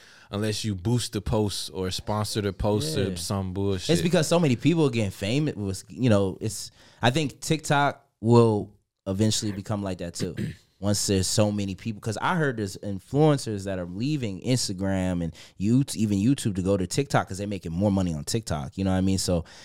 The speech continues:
Speaker 2: because the algor-, algorithm is so new, it's, you know, it's fresh. It's,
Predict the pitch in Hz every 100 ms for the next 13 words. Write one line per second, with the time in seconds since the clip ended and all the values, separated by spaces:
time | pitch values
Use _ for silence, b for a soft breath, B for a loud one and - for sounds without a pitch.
0 | B - 101 135 131 110 - 120 123 120
1 | 117 113 _ 110 117 113 110 104 98 92
2 | - 110 101 98 110 113 113 113 110 95
3 | - - - _ - 104 90 87 - 113
4 | 113 113 113 - - 120